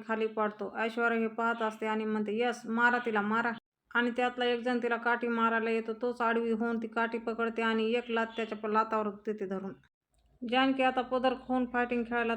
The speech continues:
तयार असते. जानकी दोन्ही काटे हातामध्ये घेते आणि उडी मारून तिसऱ्याला एक लाथामध्ये खाली पाडते आणि ऐश्वर्या म्हणते, "अरे काय करता हे, एकटीच आहे ती, तुम्हाला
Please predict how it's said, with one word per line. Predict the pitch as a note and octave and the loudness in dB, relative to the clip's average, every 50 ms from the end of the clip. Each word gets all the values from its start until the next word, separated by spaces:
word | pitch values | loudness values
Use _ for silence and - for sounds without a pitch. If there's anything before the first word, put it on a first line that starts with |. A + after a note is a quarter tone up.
| A3+ | -2
तयार | A#3 A3 G#3+ G#3+ G#3 | -2 0 0 2 0
असते. | G3+ G3+ - - _ _ _ _ _ - C#4 B3+ | 0 -2 -4 -14 _ _ _ _ _ -2 0 4
जानकी | B3+ C4 C4 C4+ C4 C4+ C4 | 6 6 6 6 6 4 4
दोन्ही | A3+ B3 C4 C4+ C4+ C4+ C4+ | 4 6 6 6 6 6 6
काटे | C4+ C4+ C4 C4 B3+ | 6 4 6 4 2
हातामध्ये | A#3 B3+ B3 B3+ B3 B3 B3 B3 A#3 B3 | 0 0 0 0 0 2 2 2 2 2
घेते | A#3 A#3 B3 A#3 A#3+ A#3 | 2 2 0 0 2 2
आणि | A#3 A3+ A#3 A#3+ A#3+ A#3+ A#3 A3+ | 2 4 4 4 2 0 0 0
उडी | A3+ A#3 A#3+ B3+ C4 B3+ | 0 2 4 4 6 6
मारून | B3 A#3+ A#3+ A#3+ A#3+ A#3+ A#3+ | 6 4 4 4 4 2 0
तिसऱ्याला | A3+ A#3 B3+ A#3+ B3 B3+ B3 B3 A#3+ A#3+ A#3 | 0 -2 -4 -4 -2 0 2 4 4 4 4
एक | A#3 A3+ A3+ A3+ | 2 0 -2 -2
लाथामध्ये | A3+ A3+ A3+ A#3 A#3 B3 A#3 A#3 A#3+ A3+ A3+ A3+ - | 0 2 2 2 4 2 0 0 0 -2 -2 -2 -2
खाली | A#3 A3+ A3+ | 0 2 2
पाडते | A3 A3 A#3 A3 A3 G#3+ G#3+ G#3+ | 0 2 2 2 2 2 0 0
आणि | G3+ G#3+ A3+ A#3 A#3 A3+ A3 A3 | 0 2 2 2 2 2 2 4
ऐश्वर्या | G#3 A3 A#3 A3+ A3+ A#3 A3+ A3+ A3+ | 4 2 2 2 -2 -2 0 0 2
म्हणते, | A3+ A3 A3 G#3+ G#3+ G#3 G3+ - - - - - - - - | 2 2 0 0 -2 -4 -6 -6 -12 -20 -20 -20 -10 -2 0
"अरे | A3 A#3+ A#3+ | 2 2 2
काय | A#3 - B3 B3 C4 | 2 4 4 4 4
करता | B3 B3 C4 C4 B3+ C4 | 4 4 0 0 2 2
हे, | B3 A#3+ A#3+ A#3+ A#3+ | 0 2 4 4 4
एकटीच | A#3+ B3 A#3+ B3 - C#4 C4+ C4+ | 4 2 0 0 -4 -4 0 2
आहे | B3+ B3 | 2 2
ती, | A#3+ A#3+ A#3+ | 2 0 -2
तुम्हाला | A3+ A#3+ A#3+ A#3+ A#3+ | -2 -2 0 0 0